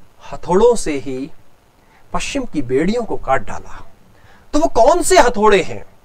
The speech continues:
और वो कौन सी बेड़ियां हैं? हथौड़े उन्मुक्त करने के लिए शब्द इस्तेमाल किया जा रहा है। तो पाश्चात्य शिक्षा एवं संस्कृति थी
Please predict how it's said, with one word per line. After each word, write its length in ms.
और 80
वो 140
कौन 320
सी 180
बेड़ियां 580
हैं? 160
हथौड़े 380
उन्मुक्त 380
करने 340
के 120
लिए 80
शब्द 280
इस्तेमाल 360
किया 200
जा 140
रहा 220
है। 160
तो 140
पाश्चात्य 560
शिक्षा 400
एवं 160
संस्कृति 480
थी 260